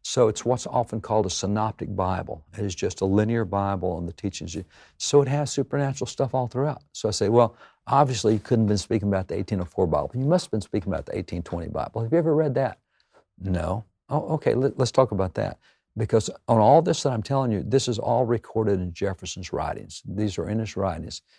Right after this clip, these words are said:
People look at the product, they don't read what he said or why he did it or anything else. They,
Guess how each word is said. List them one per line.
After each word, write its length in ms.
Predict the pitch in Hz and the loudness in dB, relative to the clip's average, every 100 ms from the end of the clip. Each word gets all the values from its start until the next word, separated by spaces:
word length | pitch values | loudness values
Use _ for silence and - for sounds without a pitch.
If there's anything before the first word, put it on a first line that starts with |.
| _ _ | _ _
People 300 | - 123 110 | -6 0 4
look 200 | 110 131 | 6 4
at 60 | - | 2
the 60 | 143 | -2
product, 520 | - 127 110 101 - | 2 2 4 0 0
they 80 | 107 | 0
don't 180 | 101 | 0
read 280 | - 110 123 | 0 2 4
what 100 | 131 | 4
he 80 | 143 | 2
said 480 | 135 - 107 107 107 | 0 0 2 2 0
or 180 | 110 101 | -2 0
why 300 | 92 110 123 | 2 2 0
he 140 | 120 | -2
did 260 | 107 110 107 | -2 0 -2
it 80 | 98 | -2
or 100 | 104 | -4
anything 360 | 104 - 107 | -4 -4 -2
else. 280 | 92 82 - | -2 -4 -2
They, 160 | 101 | -2